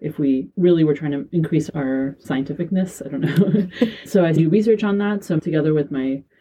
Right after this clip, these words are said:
colleagues in my lab, we do research on things like, what are the common research practices in the field, and do those match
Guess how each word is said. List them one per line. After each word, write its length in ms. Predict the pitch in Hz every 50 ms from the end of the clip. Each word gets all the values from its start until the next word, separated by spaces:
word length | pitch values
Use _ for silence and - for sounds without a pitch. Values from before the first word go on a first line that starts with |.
| _ _ _ _ _ _ _
colleagues 560 | - - 165 160 160 160 156 156 151 156 - 147
in 60 | 139
my 100 | 131 135
lab, 420 | 143 180 196 196 190 185 175 160 - -
we 120 | 160 156
do 180 | 151 147 156 156
research 480 | 151 147 139 - 165 151 143 139 - - -
on 280 | 143 139 139 139 139
things 240 | 139 151 143 139 139
like, 320 | 143 135 135 135 135 - _ _ _ _ _ _ _
what 160 | 160 170 165
are 120 | 160 160
the 80 | 156 156
common 260 | 160 160 156 147 147
research 320 | 143 139 139 - 151 - -
practices 480 | 143 143 - - 170 - 202 190 185
in 60 | 196
the 100 | 190 190
field, 380 | 180 - 190 190 185 180 170 - - -
and 280 | 147 143 139 143 139
do 140 | 135 147 139
those 220 | 139 143 135 143
match 440 | 151 135 135 135 - - - - -